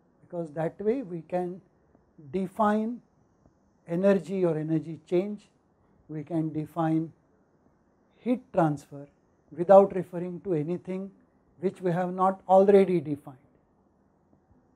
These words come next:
Because if we use something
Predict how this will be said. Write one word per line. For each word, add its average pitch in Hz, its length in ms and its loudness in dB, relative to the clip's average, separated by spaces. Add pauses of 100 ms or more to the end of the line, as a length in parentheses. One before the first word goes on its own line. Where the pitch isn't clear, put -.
(220)
Because 180 380 2 (140)
if 170 100 -16 (100)
we 190 320 -4 (220)
use 233 260 -6
something 196 600 0